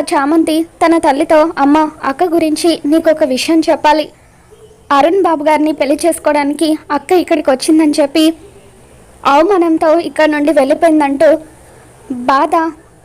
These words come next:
అవమానం ఇవన్నీ ఎదురైనప్పుడే మనిషిలో మార్పు మొదలవుతుంది, అలాగే అక్కలో కూడా మార్పు వస్తుందేమో" అని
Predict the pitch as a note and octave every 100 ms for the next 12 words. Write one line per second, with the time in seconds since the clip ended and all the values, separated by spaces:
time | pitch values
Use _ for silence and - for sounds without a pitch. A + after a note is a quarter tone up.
0 | - C#4+ D#4+ F#4 F4 D#4+ D#4+ - - D#4
1 | D4 D#4 E4+ C#4 E4 F4+ D#4+ D#4+ D#4+ F4+
2 | - - D4 C#4+ F4+ F#4 E4 D#4+ D#4 C4
3 | D#4 D#4+ D#4 C#4+ D4 D#4 D#4 D4+ D#4 -
4 | - - - - C#4+ C#4 D4+ F4 D#4 -
5 | F4+ F#4 E4+ D#4+ D4 C4 D#4 E4 E4 E4
6 | D#4 D4 D4+